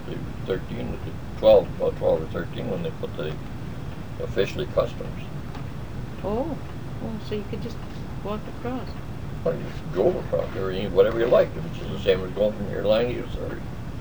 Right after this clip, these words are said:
Speaker 2: I bet the r-, road, or the terrain was a whole lot rougher then than it is right now, though. You can still pretty much
Speaker 1: Mm-hmm.
Speaker 2: drive across. But it's
Speaker 1: Well, there was no, there was no road in the, no road along the boundary.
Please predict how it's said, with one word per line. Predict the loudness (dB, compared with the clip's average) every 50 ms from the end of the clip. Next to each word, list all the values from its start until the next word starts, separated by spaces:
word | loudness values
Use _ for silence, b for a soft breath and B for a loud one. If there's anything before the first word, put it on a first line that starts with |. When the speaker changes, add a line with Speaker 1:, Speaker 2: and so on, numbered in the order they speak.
| -6 -6 -8 -8 -6 -6 -6 -4
Speaker 2:
I | 0
bet | 2 2 2 2
the | 2 0 2 2 2
r-, | 0 0 -4 -6 -6 -6 -6 -6 -4 -2
road, | 2 4 4 4 4 2 0 4
or | 6 6 6 6
the | 4 2 2 2 2 0 0 -2 -2 -4 -4 -4
terrain | -4 -2 -2 -2 -2 -2 -4
was | -4 -4
a | -2
whole | -2 0 0
lot | 0 0 -2 -2 -2
rougher | -2 -2 -2 -2 -2 -4 -4
then | -4 -4 -4 -4 -4
than | -4 -4 -4
it | -4 -4
is | -4 -4 -4 -4 -4
right | -6 -6 -6 -4
now, | -4 -4 -4 -4
though. | -6 -6 -6 -6 -6 -6 -6 -4 -2
You | -2 -2
can | -2 -4 -4
still | 4 8 8 8 8 8 2 -8 -6 -2
pretty | -2 0 0
much | -2 -4
Speaker 1:
Mm-hmm. | -6
Speaker 2:
drive | -6 -6 -6
across. | -6 -6 -6 -6 -6 -6 -6 -4 -4 -6 -6 -6 -8 -8 -8 -8 -8 -8 -8 -8 -8 -6 -6
But | -6 -6
it's | -6 -6 -6 -6 -8 -8 -8 -8 -8 -6 -4 0 2
Speaker 1:
Well, | 4 4 4 4 4
there | 2
was | 0 0 2
no, | 2 2 2
there | 2 2 0
was | 2 6
no | 6 8 8 8
road | 8 8 6 6
in | 4 0 -2
the, | -2 -2 0 4
no | 8 8 8
road | 8 10 8 8 8
along | 8 8 6 6 4
the | 2
boundary. | 0 2 2 2 2 2 0 -2 -4